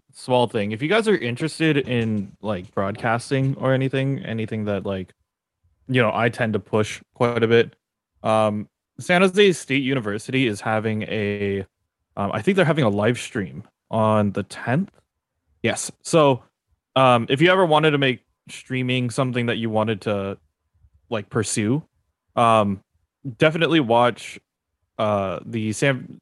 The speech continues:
the San Jose State's, uh, Twitch is gonna have Artie's, uh, is gonna bring Artie back on July tenth at two P M P S T.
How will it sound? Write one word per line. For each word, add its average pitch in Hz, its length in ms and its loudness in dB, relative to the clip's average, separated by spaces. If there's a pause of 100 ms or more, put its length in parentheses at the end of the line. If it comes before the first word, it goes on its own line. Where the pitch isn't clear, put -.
the 127 140 -2
San 190 180 8
Jose 160 220 6
State's, 143 540 -2 (600)
uh, 117 320 2
Twitch - 580 -2
is 117 140 -8
gonna 127 220 0
have 117 480 2
Artie's, 110 560 -2 (180)
uh, 110 380 2 (460)
is 127 140 -6
gonna 143 140 2
bring 135 180 2
Artie 123 220 4
back 110 360 -2 (440)
on 113 440 -2
July 127 300 2
tenth 113 400 -8 (100)
at 113 140 -2
two 135 160 4
P 120 160 0
M 110 200 0
P 127 140 -2
S 110 180 -2
T. 160 280 -2